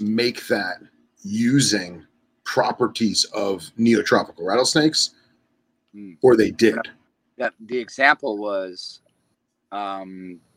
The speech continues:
Speaker 2: for, for the Achistrodon and, and things like that.
Speaker 1: Okay.
Speaker 2: Yeah, separate. So I was talking about,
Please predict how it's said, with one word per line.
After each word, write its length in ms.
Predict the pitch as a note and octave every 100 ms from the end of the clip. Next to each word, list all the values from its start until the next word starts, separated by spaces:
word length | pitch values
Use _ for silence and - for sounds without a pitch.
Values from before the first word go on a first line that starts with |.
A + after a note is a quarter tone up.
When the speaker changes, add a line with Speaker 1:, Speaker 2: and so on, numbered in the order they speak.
| _ _ _
Speaker 2:
for, 460 | A2 G#2 G2 F#2+ - -
for 140 | A2
the 160 | G2 F#2
Achistrodon 800 | - A#2+ - G#2 G2 F#2+ F#2 F2+
and, 200 | F2 -
and 220 | F#2 F2+ -
things 240 | G2 F#2 E2+
like 200 | E2+ -
that. 280 | F2+ E2+ - _ _ -
Speaker 1:
Okay. 200 | G#2+ - - _ _ _
Speaker 2:
Yeah, 220 | A2+ F#2+
separate. 600 | F#2 - G#2+ - - G2
So 480 | - - G#2+ G2+ G2 - _
I 80 | G2+
was 100 | A2
talking 320 | C3+ C3 C3
about, 300 | A2 A2 G#2